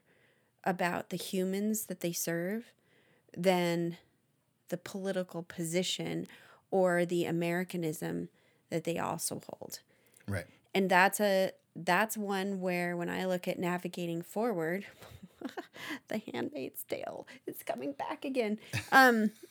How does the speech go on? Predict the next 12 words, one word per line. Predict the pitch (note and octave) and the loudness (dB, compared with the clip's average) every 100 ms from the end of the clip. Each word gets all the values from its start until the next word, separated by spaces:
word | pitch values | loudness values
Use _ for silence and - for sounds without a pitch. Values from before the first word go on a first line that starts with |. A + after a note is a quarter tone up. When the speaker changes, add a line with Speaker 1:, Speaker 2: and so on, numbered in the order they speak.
| _ - | _ -2
Speaker 1:
you | A#3+ | 2
know, | B3+ A#3+ A3+ | 6 6 6
where | A#3+ A#3 | 6 6
this, | A3 G#3+ - - | 6 2 0 4
Speaker 2:
<laughs> | |
Speaker 1:
uh, | G#3 G3+ G3 G3 A#2 | 6 6 6 2 4
Speaker 2:
Right. | B2 G3+ - - | 4 4 -4 -2
Speaker 1:
where | A3+ A3 | 2 4
this | G#3+ - | 4 2
religious, | G#3 G3+ G#3 G#3 F#3+ - - _ _ - | 0 4 4 2 0 -4 -8 _ _ -4
uh, | G3 F3+ F3 F3 - - - | -2 2 0 -2 -12 -20 -8
right | F#3+ F3 F3 G3+ B3+ - | -2 4 6 6 4 0